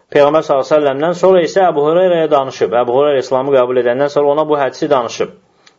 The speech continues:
Lakin İbn Həcər rahimehullah buyurur ki,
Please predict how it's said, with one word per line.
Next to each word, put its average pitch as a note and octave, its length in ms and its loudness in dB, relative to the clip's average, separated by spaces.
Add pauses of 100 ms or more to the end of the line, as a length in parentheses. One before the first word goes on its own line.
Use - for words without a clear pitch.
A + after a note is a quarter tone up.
Lakin C#3+ 600 0 (1200)
İbn B2+ 200 -4
Həcər D3 320 0
rahimehullah C3+ 680 0
buyurur C#3 340 0
ki, D3+ 400 -2